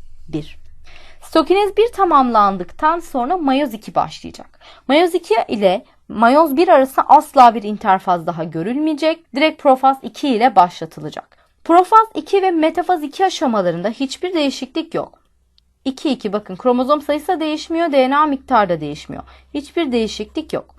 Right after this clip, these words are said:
Ardından anafaz var. Anafazda bunlar birbirinden ayrılsa bile hala aynı hücre içinde oldukları için D N A miktarında da bir değişiklik yok. Ardından telofaz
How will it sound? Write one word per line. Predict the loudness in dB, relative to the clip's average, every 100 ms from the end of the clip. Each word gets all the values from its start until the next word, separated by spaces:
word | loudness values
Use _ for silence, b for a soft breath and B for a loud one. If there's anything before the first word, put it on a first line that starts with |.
| _
Ardından | 6 6 6 2 2 2 0
anafaz | 2 2 4 2 2 2
var. | 4 4
Anafazda | 2 0 2 2 2 2 -2 -2
bunlar | -2 2 2 2
birbirinden | -2 -2 2
ayrılsa | 2 2 -2 -4 -4 -2
bile | -2
hala | -4 2 6 6 6
aynı | 6 4 2 -4
hücre | -4 -6
içinde | -6 -8 -4
oldukları | -4 -6 -10 -10
için | -10 -6 -6 -6 b b 0
D | 2
N | 2
A | 0
miktarında | -2 -2 0 0 -2 -4
da | -4
bir | -8 -8
değişiklik | -10 -12 -18 -20 -14 -4
yok. | -4 -4 -10 b b b
Ardından | 6 6 4 0 -2
telofaz | -2 0 0 2 2 2